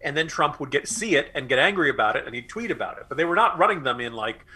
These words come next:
Ohio or Florida or swing states. Like, that, you know, those markets are expensive, Greg. You know, you don't wanna waste your money on that. No, no, you wanna put it someplace where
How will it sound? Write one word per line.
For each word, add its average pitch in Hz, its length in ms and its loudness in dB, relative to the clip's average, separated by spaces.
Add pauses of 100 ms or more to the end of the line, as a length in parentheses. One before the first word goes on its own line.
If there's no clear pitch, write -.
(340)
Ohio 139 680 4
or 117 120 -2
Florida 127 720 2
or 110 160 0
swing 143 340 -6
states. 127 440 -6 (260)
Like, - 220 -2
that, - 240 4 (200)
you - 80 0
know, 127 100 0 (160)
those 240 160 6
markets 262 340 4
are 139 60 4
expensive, 180 600 -2 (140)
Greg. 120 340 -2 (220)
You 131 80 -8
know, 131 100 6
you 123 80 -2
don't 202 80 2
wanna 156 100 2
waste 165 140 2
your 143 80 -6
money 147 180 4
on 113 160 0
that. 208 380 6
No, 165 80 0
no, 175 80 2
you 139 160 0
wanna 151 160 0
put 165 200 -8
it 165 60 -18
someplace 139 480 -4
where 123 380 0